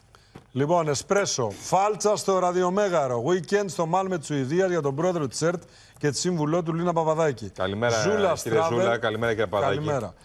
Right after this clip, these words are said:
Speaker 2: Ναι.
Speaker 1: Ζούλα Travel στην Eurovision με χρήματα φορολογουμένων. Δεν ήταν μέλη της αποστολής και ούτε καν καλεσμένοι από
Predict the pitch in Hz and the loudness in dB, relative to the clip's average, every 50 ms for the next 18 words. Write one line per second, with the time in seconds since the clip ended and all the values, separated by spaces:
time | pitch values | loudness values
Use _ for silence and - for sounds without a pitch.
0 | 98 98 92 90 85 113 101 120 175 202 208 196 175 135 - - 165 170 175 180 | -8 -6 -6 -6 -6 -6 -2 0 0 2 2 2 0 0 -2 -2 0 0 0 2
1 | 175 190 180 139 - 156 151 143 143 139 131 127 139 175 190 185 180 185 180 170 | 0 -2 -4 -4 -4 -4 -2 0 0 0 0 0 0 -2 -2 0 0 0 0 0
2 | 151 135 - 143 160 180 185 180 180 175 143 165 165 160 160 156 165 175 185 180 | 0 -2 0 0 0 2 2 2 2 0 0 0 0 0 0 -2 0 0 0 0
3 | 160 135 113 98 - - - - - - _ 127 147 175 202 208 202 190 175 170 | 0 -2 -4 -6 -8 -14 -20 -20 -20 -18 _ -2 0 2 2 2 2 0 2 2
4 | 185 190 180 170 143 - 156 143 139 135 - - 127 120 135 175 175 - - 175 | 0 2 0 -2 -2 -2 -2 -2 -2 -2 -2 -2 -2 -2 0 -2 -2 -2 -2 -2
5 | 160 143 139 117 170 180 190 175 190 170 151 139 120 104 135 160 175 180 180 175 | 0 -2 -2 -2 0 -2 -2 0 -2 0 0 0 -2 0 -2 0 0 2 2 0
6 | 160 | 0